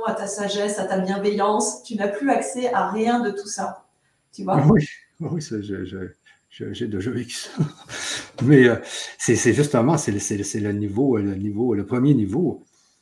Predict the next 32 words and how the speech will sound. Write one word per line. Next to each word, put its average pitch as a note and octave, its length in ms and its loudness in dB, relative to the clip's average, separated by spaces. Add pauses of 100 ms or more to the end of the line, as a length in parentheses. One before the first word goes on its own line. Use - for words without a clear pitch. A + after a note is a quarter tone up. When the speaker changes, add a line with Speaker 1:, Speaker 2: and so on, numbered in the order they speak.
(180)
Speaker 2:
Et A2+ 140 2
il A2+ 260 -2
est C#3 140 4
à, G2+ 440 0
et, F#2+ 220 -8 (160)
et A#2 580 -4 (320)
juste - 260 0
la D3 100 0
concentration G3 580 2
qu'on D3 100 0
va A2 80 2
faire C3 200 -2
tout - 140 -6
à G#2 60 0
l'heure, D3+ 160 -2
c'est, - 300 -2
c'est-tu - 340 -4
du A#2 160 0
niveau A#2+ 320 2
un, A#3+ 160 6
deux, G3+ 320 4
trois, A3+ 360 0
c'est-tu - 300 -6
des C#3 140 0
trois, A3+ 240 -6
c'est, D#3 460 -2
c'est D3 180 -8
dans, C#3 240 -4
dans, C#3 220 -4
dans C#3 140 -4
quel E3 180 -6
niveau ? G3 260 -6